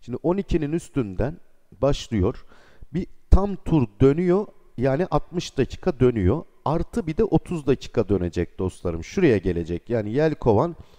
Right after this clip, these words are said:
doksan dakika sonra şurada. Ama bir tam tur dönecek. Yani bir üç yüz altmış derece dönecek. Artı bir de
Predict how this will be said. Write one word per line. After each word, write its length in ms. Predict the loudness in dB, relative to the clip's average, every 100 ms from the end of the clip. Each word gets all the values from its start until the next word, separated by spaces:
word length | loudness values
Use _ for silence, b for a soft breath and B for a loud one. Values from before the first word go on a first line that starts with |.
| b -4 0
doksan 500 | 0 2 2 2 -2
dakika 360 | -4 -4 -4
sonra 360 | -2 -2 -2 -4
şurada. 380 | -2 -4 -4 -10 b b b b -6
Ama 260 | -2 0
bir 80 | -2 2
tam 260 | 4 4 2
tur 360 | 0 0 2
dönecek. 680 | 2 2 0 -2 0 0 0
Yani 280 | 0 0 0
bir 100 | -2
üç 280 | -2 -6 -4
yüz 100 | 2
altmış 460 | 2 0 -8 -6 -2
derece 360 | 0 0 -2
dönecek. 380 | -2 -2 0 -2 -2 -2
Artı 420 | -2 -2 -4 -4
bir 120 | 2
de 180 | 2